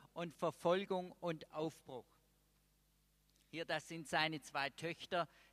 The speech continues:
die ihm weggerissen wurden. Vielen Dank. Jetzt wollen wir aber auf Sultan hören, weil sein Zeugnis, das ist ein Zeugnis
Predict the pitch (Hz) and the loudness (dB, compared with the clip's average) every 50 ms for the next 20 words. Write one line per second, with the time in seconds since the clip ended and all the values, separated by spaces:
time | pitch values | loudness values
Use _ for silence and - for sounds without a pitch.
0 | _ - 165 - 160 175 156 139 147 151 - - - 160 147 160 151 - - 143 | _ -12 -12 -10 -10 -10 -8 -4 -4 -4 -4 -4 -8 -10 -10 -10 -10 -12 -12 -14
1 | 139 117 113 131 143 156 165 170 165 151 143 - _ _ _ _ _ _ _ _ | -16 -14 -12 -10 -8 -8 -10 -10 -14 -16 -16 -18 _ _ _ _ _ _ _ _
2 | _ _ _ _ _ _ _ _ _ _ _ _ - - 196 214 226 233 220 196 | _ _ _ _ _ _ _ _ _ _ _ _ -10 -8 -6 -4 -2 -2 -2 -2
3 | 147 185 170 185 226 247 254 240 - - - - - - - - _ _ - 135 | 2 4 4 4 4 2 -4 -8 -10 -16 -20 -20 -20 -20 -20 -20 _ _ -4 -2
4 | 175 208 - - - 190 214 220 220 214 196 202 190 - 175 175 175 170 180 160 | -2 0 -2 -4 -2 2 2 2 2 2 2 2 2 4 4 4 4 4 2 0
5 | 123 175 165 151 - - - - - - 233 262 294 285 - - 202 196 165 151 | 0 0 -2 -2 -4 -10 -16 -14 -4 0 2 2 2 2 2 4 4 4 4 4
6 | 147 131 123 151 165 175 196 208 220 220 220 220 214 180 - - - - - - | 2 -2 -2 0 2 2 2 2 0 0 -2 -4 -8 -10 -12 -18 -20 -20 -20 -20
7 | - _ _ - 143 151 156 165 165 165 - - _ _ _ _ _ _ _ _ | -20 _ _ -2 0 0 0 0 -2 -4 -8 -10 _ _ _ _ _ _ _ _
8 | _ - - - - 180 170 180 202 226 233 196 - - 214 190 175 170 - - | _ -18 -16 -4 4 6 6 6 6 2 -2 -6 -2 2 2 4 4 2 0 -6
9 | 139 131 117 - - - - 143 147 170 160 - - - 180 165 - - - - | -8 -10 -8 -10 -12 -8 -6 -4 -2 -2 -4 -6 -8 -10 -10 -12 -12 -10 -8 -4
10 | 151 151 147 139 139 131 - _ _ _ _ _ _ _ - - - 165 160 180 | -4 -4 -4 -6 -8 -10 -14 _ _ _ _ _ _ _ -14 -4 0 2 2 2
11 | 208 202 - 202 196 190 180 - - - - - | 0 -4 -8 -8 -8 -8 -8 -8 -12 -16 -18 -20